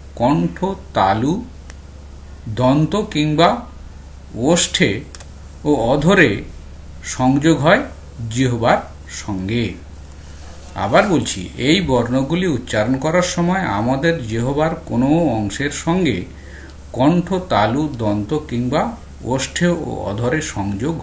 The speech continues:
হয়। এই জিহ্বার স্পর্শের স্থান অনুসারে স্পর্শ বর্ণগুলিকে পাঁচটি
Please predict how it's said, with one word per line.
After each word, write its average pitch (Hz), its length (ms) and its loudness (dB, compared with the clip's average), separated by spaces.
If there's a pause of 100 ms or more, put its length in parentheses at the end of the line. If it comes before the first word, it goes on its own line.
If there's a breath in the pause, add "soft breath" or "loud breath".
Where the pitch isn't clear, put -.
হয়। 92 340 -4 (1600 loud breath)
এই 165 160 6
জিহ্বার 185 460 8
স্পর্শের 185 520 2
স্থান 135 560 0
অনুসারে 151 520 2
স্পর্শ 147 480 -2
বর্ণগুলিকে 131 800 -2 (120)
পাঁচটি 120 400 0